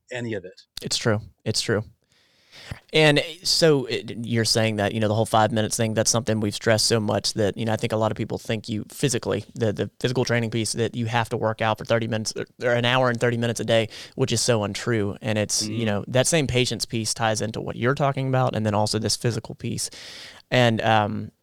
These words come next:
Speaker 2: you know, I could ramble all day long, but I, what I do want to do is I want to get to, I want you to plug where they can find you.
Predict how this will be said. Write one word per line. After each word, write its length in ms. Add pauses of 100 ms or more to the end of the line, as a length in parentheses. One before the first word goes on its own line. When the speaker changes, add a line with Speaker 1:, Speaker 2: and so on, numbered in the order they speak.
(300)
Speaker 2:
you 100
know, 80
I 100
could 160
ramble 320
all 120
day 120
long, 300
but 160
I, 100
what 180
I 80
do 220
want 200
to 40
do 240
is 140
I 60
want 180
to 40
get 280
to, 420 (420)
I 60
want 160
you 60
to 60
plug 420 (260)
where 240
they 120
can 120
find 260
you. 160